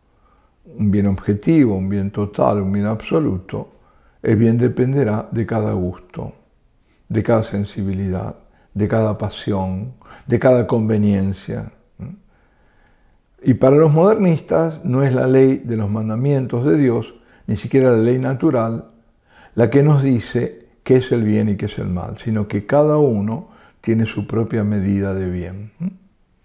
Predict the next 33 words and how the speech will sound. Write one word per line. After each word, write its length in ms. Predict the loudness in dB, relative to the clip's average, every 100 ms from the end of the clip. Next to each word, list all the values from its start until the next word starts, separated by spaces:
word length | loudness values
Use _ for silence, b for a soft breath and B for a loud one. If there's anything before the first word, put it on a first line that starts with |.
| b b b b 0
Por 120 | 4
eso 360 | 4 4 0 0
llegan 240 | -2 0 -2
a 20 |
justificar 800 | -4 -6 -4 -6 -4 -2 0 0
el 80 | -2
aborto 600 | 0 0 0 -2 -8 -6
en 120 | -4 -4
algunos 340 | -4 -4 -6
casos, 420 | -8 -10 -10 -14 -8
o 60 |
la 80 | -6
eutanasia 640 | -6 -6 -4 -4 -4 -6 -10
en 100 | -8
algunos 320 | -8 -8 -10
casos. 540 | -10 -12 -12 -20 -20 _ _ _ _ _ _ _ _ -10
Estoy 220 | 0 4
hablando 380 | 6 6 4 4
de, 240 | -2 -6 -12 -6
del 140 | -2
modernismo 500 | 0 2 2 2 2
dentro 180 | 0 -2
de 80 | -2
la 60 |
Iglesia, 580 | 2 2 2 -4 -10 -10
¿eh? 100 | -10 -14 _ _ _ _ b b b b b b
Abjurando 800 | 0 2 4 4 2 0 0 2
del 140 | 2
valor 420 | 0 0 0 0 -2
no 220 | 0 0
negociable, 680 | 2 0 0 -2 -2 -2
como 240 | -4 -4 -4
decía, 420 | -6 -8 -10 -10